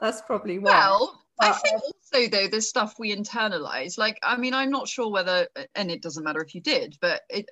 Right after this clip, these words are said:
Speaker 2: I'm not sure whether everyone that goes out wearing a miniskirt is trying to be provocative. I think that if you're going out with a group of friends and everyone's wearing miniskirts, or you wanna go shopping for a skirt and that's the fashion and that's all the shops have,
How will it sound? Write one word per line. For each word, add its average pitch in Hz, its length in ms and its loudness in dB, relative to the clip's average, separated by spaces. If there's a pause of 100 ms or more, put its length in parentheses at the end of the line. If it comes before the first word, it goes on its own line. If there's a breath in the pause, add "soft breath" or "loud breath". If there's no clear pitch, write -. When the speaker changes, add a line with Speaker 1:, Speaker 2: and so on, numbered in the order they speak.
(340)
Speaker 2:
I'm 240 140 -4
not 285 140 -2
sure 254 160 -2
whether 214 140 0
everyone 202 280 -4
that 185 100 -8
goes 185 220 -6
out 175 180 -4
wearing 165 440 -4 (160)
a - 20 -12
miniskirt 180 680 -6
is - 140 -10
trying 165 160 -8
to 160 60 -8
be 147 80 -10
provocative. 160 520 -6
I - 80 -8
think 226 240 -8
that 208 280 -6
if 214 140 -10
you're 247 120 -2
going 214 240 -2
out 196 160 -2
with 180 80 -12
a 180 60 -8
group 180 240 -8
of 160 60 -20
friends 156 260 -4
and 165 100 -8
everyone's 160 340 -8
wearing 160 280 -4
miniskirts, 170 520 -6
or 170 60 -8
you 175 120 -8
wanna 185 160 -8
go 175 180 -4
shopping 175 300 -10
for 165 100 -12
a 160 40 -10
skirt 151 460 -2
and 156 80 -6
that's 165 200 -8
the - 100 -12
fashion 180 480 -4
and 156 60 -8
that's 170 180 -6
all 175 80 -10
the 156 80 -14
shops - 340 -8
have, - 380 -4